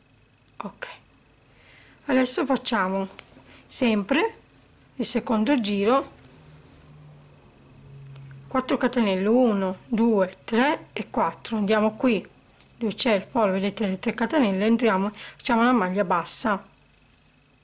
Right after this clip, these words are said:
di nuovo quattro catenelle, uno, due, tre,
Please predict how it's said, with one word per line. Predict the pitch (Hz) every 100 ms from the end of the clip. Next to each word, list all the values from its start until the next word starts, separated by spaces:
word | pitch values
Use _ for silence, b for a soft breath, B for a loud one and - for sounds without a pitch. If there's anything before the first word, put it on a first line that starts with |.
| _ _ _ _ _ _ _ B B B _
di | 240
nuovo | 202 185
quattro | 208 -
catenelle, | 220 220 254 294 320 240
uno, | 226 220 196 196
due, | 185 226 220 220 185 -
tre, | - 208 214 190